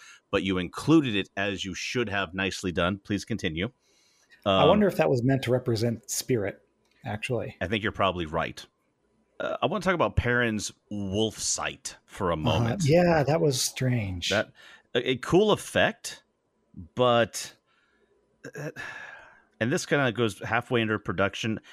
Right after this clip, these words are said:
Speaker 1: halfway under bad. I thought it looked cool. I like the change that they've made to his eyes.
Speaker 2: Mm-hmm.
Speaker 1: That's, I really liked how his powers worked in the book. I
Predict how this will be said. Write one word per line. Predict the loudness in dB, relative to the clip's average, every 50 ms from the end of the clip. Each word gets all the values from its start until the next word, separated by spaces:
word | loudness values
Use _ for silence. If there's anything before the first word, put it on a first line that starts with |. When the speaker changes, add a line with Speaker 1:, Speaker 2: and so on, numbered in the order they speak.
| -20 _
Speaker 1:
halfway | -6 -6 -4 -2 0 0 0
under | 0 0 -2 -6
bad. | -6 -4 -2 0 0 0 -2 -4 -8 -12 _ -20 -20 -20 -4
I | -4 0
thought | 0 2 0
it | 0
looked | -2 -2 -2 -2 -2 -4
cool. | -4 -4 -4 -4 -4 -12 _ _ _ _ _ _ _ _ _ _ _ _ _ _ _ _
I | -4 -2
like | 0 2 0 0 0 -4
the | -6
change | -6 -4 -4 -2 -2 -2 -2 -2 -4
that | -4 -4
they've | -2 -4 -4 -2
made | -2 -2 -2 -2
to | -2
his | -2 0 0
eyes. | 0 0 0 -2 -2 -6 -8 -10 -12 _ _ _ _ _ _ _ _ _ _ _ _ _ _ _
Speaker 2:
Mm-hmm. | -2 0 0 0 0 -2 -4 -6 _ -16
Speaker 1:
That's, | -12 -10 -8 -10 -10 -10 _ _ _ _ _ _ _ _ _ _ _ _ _ _ _ _ _ _ _ _ _ _ _ _
I | -2 0 0
really | 0 0 0 0 2 2 0 0
liked | 0 0 2 2 0 0 0
how | 0 2 2
his | 2 0 2
powers | 0 2 4 4 4 4 2 0 -4 -4
worked | -4 -4 -4 -4 -8
in | -8 -6 -6
the | -6
book. | -6 -6 -6 -4 -4 -4 -6 -12 -20 -20 _ _ -20 -20 -20 -20 _ _ _
I | -6